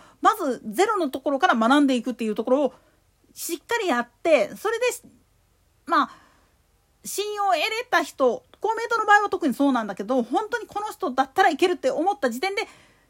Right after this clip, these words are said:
「じゃあ出てください」っていう風になるんですよ。公明党の場合はね。で、自民党とか他の維新とかそういうところの人たちっていうのは、「立候補しま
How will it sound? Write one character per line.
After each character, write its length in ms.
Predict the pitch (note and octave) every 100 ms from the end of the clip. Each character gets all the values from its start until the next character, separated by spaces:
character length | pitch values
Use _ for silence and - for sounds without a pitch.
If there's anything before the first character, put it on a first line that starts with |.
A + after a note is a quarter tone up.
| _ -
「じ 100 | C4
ゃ 140 | F4+
あ 100 | G#3 - -
出 160 | A3+
て 100 | C4
く 60 | A3
だ 100 | A3
さ 100 | E4+
い」 40 |
っ 40 | -
て 80 | C4
い 60 |
う 240 | A#3 A3+ A3+
風 120 | A#3+
に 100 | G3
な 80 | A3+
る 120 | A3
ん 40 | E3+
で 60 |
す 60 | -
よ。 100 | - _ _ _ _ _ _
公 120 | - F4+
明 120 | E4+
党 80 | D#4+
の 80 | D4+
場 80 |
合 80 | D4
は 80 | C4+
ね。 120 | A4+ _ _ _ -
で、 160 | E4+ - - _ _ _
自 140 | A3+ G4+
民 100 | A#4 B4
党 160 | B4
と 80 | A#4+
か 140 | D4+
他 220 | B3+ C#4+ C#4
の 340 | C#4 C4+ - _ -
維 140 | D4
新 160 | D4 A#3+
と 40 |
か 120 | G#3
そ 140 | - E4
う 60 |
い 40 | E4
う 40 |
と 80 | D4+
こ 60 | D4+
ろ 380 | D4 D4 D4
の 160 | C#4+ D4
人 180 | - C4+
た 140 | G#3
ち 80 | G#3
っ 40 |
て 120 | F#3 A#3
い 40 |
う 120 | B3
の 160 | A#3 G3+
は、 220 | D4+ - - _ _ _ _ _ _ _ _ _ _ _ _ _ _ _ _ _ _ _ -
「立 180 | E4 -
候 160 | A#4
補 140 | G#4 G4
し 80 |
ま 80 | F#4